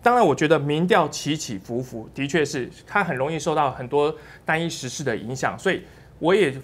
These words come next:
蛮反对说只看单一，比如说这个礼拜的一两天、两三天特定时事，我们要看一个趋势。回过头来，我看到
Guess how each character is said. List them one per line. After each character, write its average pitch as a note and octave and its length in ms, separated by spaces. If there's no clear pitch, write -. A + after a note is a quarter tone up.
蛮 D#3 300
反 C#3+ 200
对 D3+ 180
说 C#3+ 240
只 C#3 180
看 D3+ 300
单 E3 280
一， D#3+ 100
比 C3+ 120
如 A#2+ 80
说 D3 120
这 D3+ 120
个 C#3+ 60
礼 G#2 100
拜 B2+ 180
的 A2+ 200
一 E3 100
两 A#2+ 160
天、 C#3 160
两 A#2+ 160
三 C3+ 180
天 C3+ 300
特 D#3+ 140
定 C#3+ 120
时 - 180
事， A2+ 240
我 D#3+ 100
们 E3 80
要 F3+ 60
看 F#3+ 140
一 F3 40
个 - 100
趋 C#3+ 240
势。 C#3+ 280
回 F#3+ 100
过 C#4 140
头 F#3 180
来， D#3+ 120
我 B2+ 80
看 F#3+ 180
到 F3+ 240